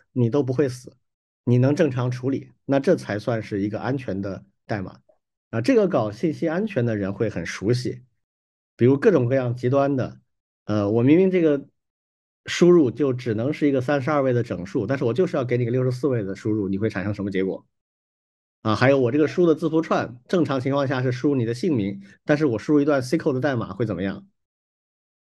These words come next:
就是搞信息安全的人会非常熟悉这种东西了。啊，这个是专门需要训练的，而且它在很多环境下是必须的。比如我以前经常举的例子，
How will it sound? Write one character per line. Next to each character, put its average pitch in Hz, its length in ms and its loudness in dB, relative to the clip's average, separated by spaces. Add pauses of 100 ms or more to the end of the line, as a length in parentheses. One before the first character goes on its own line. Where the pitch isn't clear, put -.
就 175 120 4
是 156 200 2
搞 120 160 0
信 160 140 -2
息 160 60 2
安 170 120 0
全 135 100 -4
的 139 80 -2
人 120 140 -2
会 120 160 -2
非 147 120 2
常 131 140 -2
熟 123 160 -8
悉 127 100 0
这 131 80 -4
种 101 120 -6
东 92 160 -10
西 95 120 -14
了。 - 180 -14 (240)
啊， 107 80 -6
这 101 100 2
个 - 60 2
是 180 120 -2
专 208 180 0
门 175 80 0
需 151 140 -6
要 147 100 0
训 151 320 -2
练 90 220 -4
的， 85 100 -18
而 107 160 -2
且 123 300 -2 (300)
它 170 200 -2
在 156 300 2
很 101 240 -4
多 156 100 2
环 110 220 -4
境 131 160 -2
下 120 160 -4
是 - 140 -10
必 123 180 -4
须 170 220 -2
的。 98 220 -6
比 113 100 -2
如 127 120 2
我 117 140 0
以 117 60 -4
前 123 260 -4
经 131 140 -4
常 123 120 0
举 120 120 -4
的 104 100 -4
例 143 160 2
子， 98 220 -4